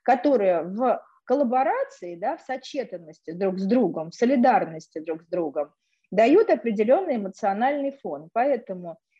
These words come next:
м, специалисты по нейрогуморальной регуляции, конечно, э, это междисциплинарный специалист, который имеет разные знания. Их действительно, их в России, как во всем мире,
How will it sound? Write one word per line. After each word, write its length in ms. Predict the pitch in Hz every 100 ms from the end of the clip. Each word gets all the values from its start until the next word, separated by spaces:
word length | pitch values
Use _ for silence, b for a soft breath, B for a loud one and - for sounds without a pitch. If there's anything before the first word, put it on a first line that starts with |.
| _ 185
м, 280 | 190 190 180 - _ _ _ _ -
специалисты 880 | - 269 - 320 330 320 214 - 196
по 180 | - 277
нейрогуморальной 960 | 285 240 202 190 208 247 247 202 202
регуляции, 640 | 208 214 240 180 156 -
конечно, 720 | 175 214 214 175 - 175 175 -
э, 160 | 156 -
это 460 | 208 208 190 185 B B
междисциплинарный 1160 | 220 277 226 240 - 220 240 254 392 480 302 196
специалист, 680 | - 190 - 190 202 180 151 -
который 400 | 185 214 208 226
имеет 320 | 226 220 214
разные 560 | 214 226 175 175 160 151
знания. 520 | 165 160 143 147 160
Их 180 | 208 185
действительно, 680 | 226 - 269 320 247 185 180
их 280 | - 214 -
в 20 |
России, 560 | 196 214 - 302 302 240
как 240 | 202 185
во 120 | 185 190
всем 420 | - 196 185 185
мире, 340 | 240 269 202